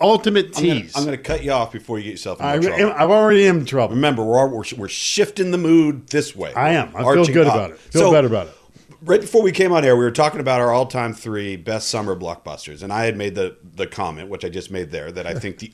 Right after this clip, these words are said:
Speaker 2: <laughs> opening of the film of Raiders of the Lost Ark is, is maybe the best ever. And you said no.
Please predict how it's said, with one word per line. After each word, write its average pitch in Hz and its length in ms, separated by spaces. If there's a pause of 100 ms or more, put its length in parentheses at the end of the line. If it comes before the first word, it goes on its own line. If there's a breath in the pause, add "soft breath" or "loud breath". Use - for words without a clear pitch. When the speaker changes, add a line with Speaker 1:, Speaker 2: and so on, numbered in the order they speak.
Speaker 2:
<laughs> - 80
opening 170 500
of 139 180
the 131 80
film 107 460
of 87 120
Raiders 98 280
of 95 60
the 98 60
Lost 95 300
Ark 85 260
is, 82 300
is 82 260
maybe 95 480
the 98 100
best - 340
ever. 87 300
And 95 200
you 156 100
said 170 280
no. 143 460